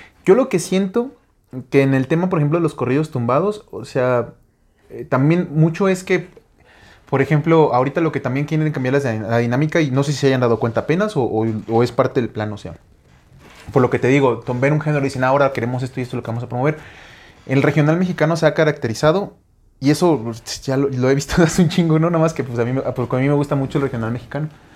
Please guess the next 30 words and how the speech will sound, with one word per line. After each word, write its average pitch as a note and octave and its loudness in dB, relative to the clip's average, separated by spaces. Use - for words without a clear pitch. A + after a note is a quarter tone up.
Pues C3+ -2
también F3 4
porque, F#3+ 0
pues, C3+ -2
de B2+ 0
dónde D3+ 2
vengo D#3 0
y C#3+ -2
todo, E3 -2
pues, - -14
lo A2 -6
que - -10
se - -16
escucha - -6
la B2+ -2
música A#2+ -4
banda, G#2+ -4
¿no? - -8
Entonces, D#3 2
hay D3 4
algo F#3 4
bien E3 4
marcado. G#2+ 0
Las A#2 -2
canciones E3 -2
de C#3+ 0
regional B2 -2
mexicano, C3+ 0
de G2 -6
que, - -20